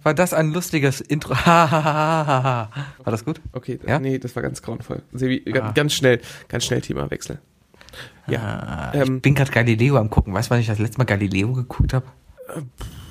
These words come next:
Speaker 1: Es ist
Speaker 2: bist du
Speaker 1: lange
Speaker 2: nicht,
Speaker 1: her.
Speaker 2: bist du nicht Fun-, Funda-Fan?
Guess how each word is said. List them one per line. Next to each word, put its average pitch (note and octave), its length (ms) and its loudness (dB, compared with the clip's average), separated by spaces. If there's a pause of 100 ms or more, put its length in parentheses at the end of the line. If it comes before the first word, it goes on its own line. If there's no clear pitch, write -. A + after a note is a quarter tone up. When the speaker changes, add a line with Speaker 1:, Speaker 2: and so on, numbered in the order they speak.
(800)
Speaker 1:
Es G#3+ 140 2
ist G#3 40 -2
Speaker 2:
bist C#3+ 120 0
du - 40 0
Speaker 1:
lange F#3+ 200 2
Speaker 2:
nicht, G2 100 -4
Speaker 1:
her. - 80 -4
Speaker 2:
bist - 160 -4
du F#3+ 60 2
nicht G3+ 200 2
Fun-, - 600 0 (120)
Funda-Fan? A3+ 920 0